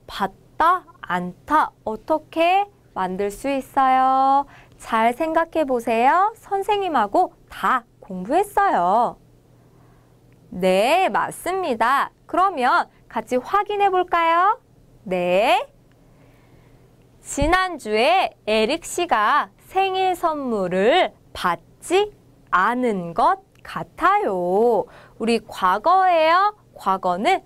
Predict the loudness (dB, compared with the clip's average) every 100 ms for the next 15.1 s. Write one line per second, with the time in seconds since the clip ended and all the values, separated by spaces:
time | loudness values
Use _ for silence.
0 | _ _ -14 -2 0 0 -2 -6 -2 0
1 | -2 -6 -6 -4 -4 -6 -4 -4 -4 0
2 | 2 2 -2 _ -12 -6 -2 -2 -4 -8
3 | 0 0 0 -6 _ _ -4 -2 0 0
4 | -2 -6 -6 -8 -12 -20 -16 -2 0 0
5 | -4 -6 0 0 -2 _ -6 -4 -4 -4
6 | -4 -2 0 0 -2 -2 -2 -4 -12 -20
7 | -20 -20 -8 -2 0 2 0 0 0 0
8 | 2 0 -2 0 0 0 -6 -6 -6 -4
9 | -2 -2 0 2 2 2 0 _ -20 -20
10 | -20 _ _ -4 0 2 0 -6 -10 -6
11 | -2 0 0 2 2 2 -2 -10 -20 -10
12 | -2 0 0 0 0 0 2 0 0 0
13 | 0 0 0 0 0 -2 -2 0 2 2
14 | 0 0 0 0 0 0 0 2 2 2
15 | -2